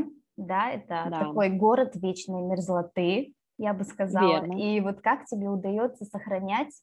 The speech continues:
Speaker 1: э, теплоту в душе и такой зажигающий огонёк, э, когда вокруг вот серо и мрачно?
Speaker 2: Ну, вообще, я считаю, что, м, место, в котором находится человек, это не важно.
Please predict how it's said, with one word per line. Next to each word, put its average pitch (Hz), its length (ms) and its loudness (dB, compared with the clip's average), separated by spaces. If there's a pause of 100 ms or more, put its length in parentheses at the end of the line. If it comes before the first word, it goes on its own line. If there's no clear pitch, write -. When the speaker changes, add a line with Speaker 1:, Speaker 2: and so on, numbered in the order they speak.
(100)
Speaker 1:
э, 185 180 -2
теплоту 196 640 2
в 277 120 2
душе 202 480 2
и 190 320 -4
такой 190 280 -4
зажигающий 180 680 0
огонёк, 190 540 -2 (140)
э, 170 380 -8 (120)
когда 185 280 2
вокруг 180 380 0
вот 180 160 -6
серо 214 340 -2
и 196 40 -4
мрачно? 180 600 -2 (1700)
Speaker 2:
Ну, 220 200 0
вообще, 202 380 4
я 208 120 6
считаю, 196 340 0
что, 180 540 -2 (760)
м, 180 760 -8
место, 208 480 -2 (520)
в - 20 -14
котором 214 240 6
находится 214 320 2
человек, 254 340 4
это 226 140 0
не 226 120 2
важно. 170 420 -2